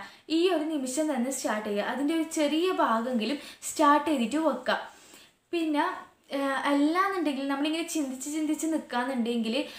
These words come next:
അത് ആ വഴിക്ക് അങ്ങനെ പോവുകയുള്ളൂ, വെറും ചിന്തയായിട്ട് അവിടെ നിൽക്കുകയുള്ളൂ, അല്ലാണ്ട് വേറൊരു മാറ്റങ്ങളും വരാൻ വേണ്ടിയിട്ട് പോകുന്നില്ല.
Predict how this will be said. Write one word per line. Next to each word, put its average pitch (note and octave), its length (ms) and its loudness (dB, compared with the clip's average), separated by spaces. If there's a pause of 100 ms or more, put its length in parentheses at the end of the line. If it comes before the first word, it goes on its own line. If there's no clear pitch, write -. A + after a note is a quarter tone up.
(240)
അത് C4 220 0 (220)
ആ B3+ 140 4
വഴിക്ക് D4+ 360 2
അങ്ങനെ B3+ 220 0
പോവുകയുള്ളൂ, A#3 640 2 (120)
വെറും C4 260 2
ചിന്തയായിട്ട് C#4+ 540 0
അവിടെ A#3 220 0
നിൽക്കുകയുള്ളൂ, A#3 580 -6 (380)
അല്ലാണ്ട് C4 440 -2 (300)
വേറൊരു D4 480 0
മാറ്റങ്ങളും C4 560 -2
വരാൻ A3 300 2
വേണ്ടിയിട്ട് A#3 340 -4
പോകുന്നില്ല. G#3 460 -2